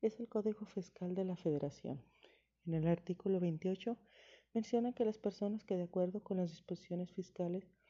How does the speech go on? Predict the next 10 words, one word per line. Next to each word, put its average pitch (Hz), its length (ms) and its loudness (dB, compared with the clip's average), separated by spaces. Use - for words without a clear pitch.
estén 208 260 -2
obligados 208 500 0
a 202 40 0
llevar 175 280 2
contabilidad, 175 760 0
deberán 170 360 2
observar 170 460 -2
las 170 140 -6
siguientes 160 480 -2
reglas. 151 460 -4